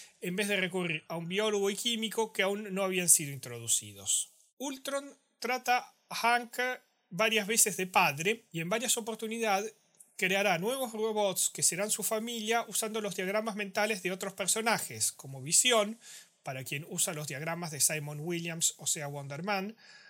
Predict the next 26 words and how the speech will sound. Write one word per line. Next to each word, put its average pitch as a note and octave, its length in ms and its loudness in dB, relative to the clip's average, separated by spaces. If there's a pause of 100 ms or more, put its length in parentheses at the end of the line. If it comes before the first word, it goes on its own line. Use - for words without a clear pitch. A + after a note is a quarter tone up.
(200)
o G3+ 120 -2
Yocasta, G3+ 680 4 (100)
para E3 180 -6
quien D3 260 -4
usa F3+ 240 0
los E3 120 -6
diagramas F3+ 420 -2
de F#3 120 -2
Janet G3+ 300 4
Van G#3 220 0
Dyne. A#2+ 400 2 (680)
Ambos F3 320 -4
robots G3 320 -2
se - 240 6
pasarán E3 460 0
al F3+ 100 0
lado F#3 200 -2
de F#3+ 100 -2
los G3+ 160 -2
buenos B3+ 440 0
y F3+ 80 0
serán E3+ 360 -2
héroes F3 320 -6
por C#3 160 -6
su C#3 160 0
cuenta. G2+ 520 -16